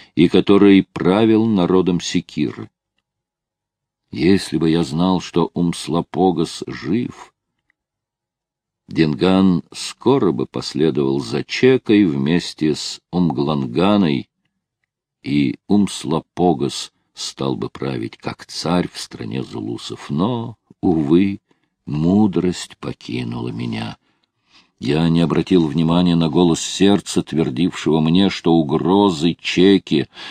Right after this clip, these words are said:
и желание отомстить за смерть Мопо шли от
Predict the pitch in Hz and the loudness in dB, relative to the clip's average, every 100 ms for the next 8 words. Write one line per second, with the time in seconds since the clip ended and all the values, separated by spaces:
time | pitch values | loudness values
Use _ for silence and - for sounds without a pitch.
0 | - 80 87 92 87 101 104 101 98 - | -2 2 4 6 4 6 4 4 2 0
1 | 87 95 98 - - 117 101 71 95 - | 0 4 2 2 2 4 4 2 0 0
2 | - 98 104 85 90 92 101 113 104 107 | 2 2 2 0 2 4 6 4 2 2
3 | 107 - _ - - - 90 110 117 - | 2 0 _ -12 -8 -2 4 6 6 4
4 | - 95 - - - | 2 0 -2 -18 -20